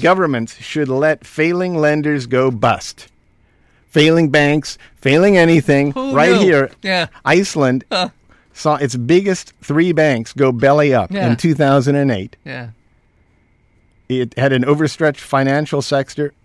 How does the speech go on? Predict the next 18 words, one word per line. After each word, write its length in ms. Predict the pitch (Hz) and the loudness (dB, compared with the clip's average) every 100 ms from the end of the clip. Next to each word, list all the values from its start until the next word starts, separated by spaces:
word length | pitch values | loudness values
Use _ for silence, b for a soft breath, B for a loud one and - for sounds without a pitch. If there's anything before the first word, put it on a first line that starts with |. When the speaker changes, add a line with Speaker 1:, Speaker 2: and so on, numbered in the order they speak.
| 127 | -12
Speaker 1:
sector 560 | 135 156 123 - 208 214 | -4 -2 -4 -4 -4 -4
<laughs> 40 | 131 | -2
that 220 | 131 - | -4 -4
collapsed 640 | 127 127 123 98 - - | -6 -4 -4 -6 -10 -14
under 200 | - 123 | -6 -2
Speaker 2:
Yeah. 40 | 120 | -2
Speaker 1:
the 100 | 120 | -2
weight 280 | 123 117 120 | -2 -2 -2
of 100 | 107 | -6
the 80 | |
global 300 | 107 127 113 | -2 -2 -2
crisis 400 | - 135 117 110 | -2 -2 -2 -6
back 240 | - 113 113 | -4 -4 -2
in 100 | 117 | -4
two 160 | 131 | -4
thousand 360 | 120 117 117 123 | -4 -4 -4 -4
and 140 | 123 | -4
eight 240 | 113 98 | -4 -8